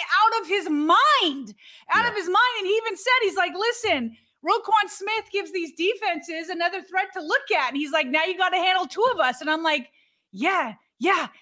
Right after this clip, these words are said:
Speaker 1: it's looking good having these two right next to each other," 'cause Patrick Queen, he got all the glory today. Um, but luckily he gave it up to both Roquan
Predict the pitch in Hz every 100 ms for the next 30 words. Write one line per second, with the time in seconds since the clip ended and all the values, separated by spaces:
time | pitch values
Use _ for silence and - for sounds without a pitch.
0 | - 381 - 349 339 269 202 392 440 339
1 | 285 285 294 311 349 - 330 277 254 254
2 | 254 _ _ 233 330 359 330 339 320 254
3 | 277 269 254 247 - - 349 359 277 -
4 | 330 359 269 277 262 302 247 220 240 294
5 | 339 254 214 214 202 214 - _ _ _
6 | - 247 240 240 233 - 262 240 254 302
7 | 294 269 220 269 247 262 240 254 247 -
8 | 202 247 247 - 240 247 247 254 247 240